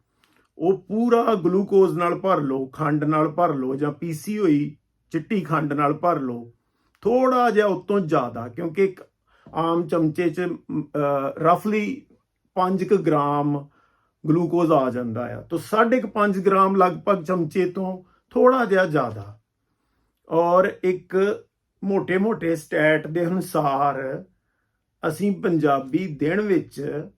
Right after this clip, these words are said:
ਲਗਭਗ ਸਤਾਈ ਤੋਂ ਲੈ ਕੇ ਤੇਤੀ ਚਮਚ ਸ਼ੂਗਰ ਦੇ ਐਕਸਟਰਾ ਲੈ ਜਾਂਦੇ ਹਾਂ। ਹੁਣ ਤੁਸੀਂ ਅੰਦਾਜ਼ਾ ਲਾਓ ਕਿ ਸਾਡੇ ਬਲੱਡ ਵਿੱਚ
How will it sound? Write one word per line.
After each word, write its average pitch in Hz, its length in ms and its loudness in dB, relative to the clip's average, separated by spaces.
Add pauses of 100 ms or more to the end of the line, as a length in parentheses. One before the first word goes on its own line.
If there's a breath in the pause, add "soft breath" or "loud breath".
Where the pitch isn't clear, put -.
(540)
ਲਗਭਗ 190 640 0
ਸਤਾਈ 156 680 0
ਤੋਂ 196 160 -4
ਲੈ 139 320 -2
ਕੇ 165 280 -6 (100)
ਤੇਤੀ 196 520 -2
ਚਮਚ 143 800 -4 (380)
ਸ਼ੂਗਰ 156 520 2
ਦੇ 151 400 -2
ਐਕਸਟਰਾ 170 540 0
ਲੈ 139 240 2
ਜਾਂਦੇ 123 440 -6
ਹਾਂ। 143 140 -4 (760)
ਹੁਣ 135 80 -6
ਤੁਸੀਂ 156 260 0
ਅੰਦਾਜ਼ਾ 160 500 2
ਲਾਓ 156 360 2
ਕਿ 196 180 -2
ਸਾਡੇ 170 380 -2
ਬਲੱਡ 143 400 -2
ਵਿੱਚ 165 260 -4